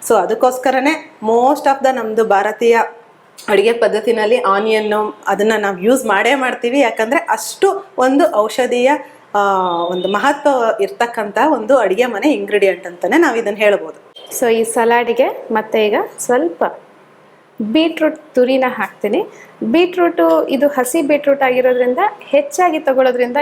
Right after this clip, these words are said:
Speaker 2: ಇಂಡೈಜೆಷನ್ ಆಗುತ್ತೆ. So, ಸ್ವಲ್ಪನೇ ಹಾಕಿದ್ದೀನಿ. ಬೇಯಿಸಿರೋದಾದ್ರೆ ಸ್ವಲ್ಪ ಜಾಸ್ತಿ ಕೂಡ ಹಾಕ್ಬೋದು.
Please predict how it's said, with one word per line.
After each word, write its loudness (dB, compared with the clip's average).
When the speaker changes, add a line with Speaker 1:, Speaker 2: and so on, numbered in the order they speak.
Speaker 2:
ಇಂಡೈಜೆಷನ್ -2
ಆಗುತ್ತೆ. -4
So, 2
ಸ್ವಲ್ಪನೇ -2
ಹಾಕಿದ್ದೀನಿ. -2
ಬೇಯಿಸಿರೋದಾದ್ರೆ 0
ಸ್ವಲ್ಪ 0
ಜಾಸ್ತಿ 0
ಕೂಡ -6
ಹಾಕ್ಬೋದು. -2